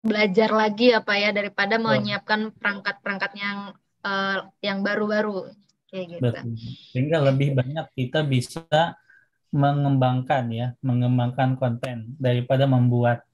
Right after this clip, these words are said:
Speaker 2: gitu kan. Jadi waktunya
Speaker 1: Iya,
Speaker 2: nggak habis
Speaker 1: betul.
Speaker 2: dengan administratif.
Speaker 1: Iya,
Speaker 2: Silakan.
Speaker 1: iya. <laughs> Benar sekali. Oke, selanjutnya mungkin tadi Pak Rizal, eh, raise hand.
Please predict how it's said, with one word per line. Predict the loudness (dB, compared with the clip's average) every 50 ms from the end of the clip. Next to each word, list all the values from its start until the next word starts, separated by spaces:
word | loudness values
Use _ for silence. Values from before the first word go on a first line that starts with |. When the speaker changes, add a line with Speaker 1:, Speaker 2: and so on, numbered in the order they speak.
| _
Speaker 2:
gitu | -12 -10 -8 -6 -4
kan. | -4 -2 -4 -4 -6 -10 _ -20 -20 -20 _ _ _ _ _ _ _ _ -2
Jadi | -2 0
waktunya | 2 2 0 0 -2 -2 0 0 2
Speaker 1:
Iya, | 2 0
Speaker 2:
nggak | 0 0 0 -2 -2
habis | 0 0 0 -2 -2 -4
Speaker 1:
betul. | -10 -18 -18 -12 -8 -8 -6 -6 -6 -6
Speaker 2:
dengan | -4 -4 -4 -4 -6 -8
administratif. | _ -12 -8 -8 -8 -6 -4 -4 -4 -4 -4 -6 -8 -10 -10 -12 _ -20 -20 -20 _ _ _ _ _ _ _ _ _ _ _ _ _ _ _ _ _ _ _ _ _ _ _ _ _
Speaker 1:
Iya, | -2 2 4 4 4 4
Speaker 2:
Silakan. | 4 4 2 2 2 0 -4
Speaker 1:
iya. | -6 -12 -10
<laughs> | -8 -4 -2 -2 -2 -2 -4 -6 _
Benar | _ -8 -6 -2 -2 0 0 -2
sekali. | -2 -6 -8 -8 -6 -6 -6 -6 -6 -8 -10 -12 -12 -12 -10 -10 -10 -12 -14 -16 _ _ -2
Oke, | 0 2 2 0 0 0
selanjutnya | 2 4 4 6 6 4 4 0 -2 0 2 2 4 2
mungkin | 2 0 0 0 0 2 2
tadi | 2 2 2
Pak | 2 2 4
Rizal, | 4 4 4 4 2 2 2 2 0 -2 -2
eh, | 0 0 2 2 2 2 0 0
raise | 0 0 0 0 -2 -4 -6
hand. | -2 0 0 0 0 -2 -8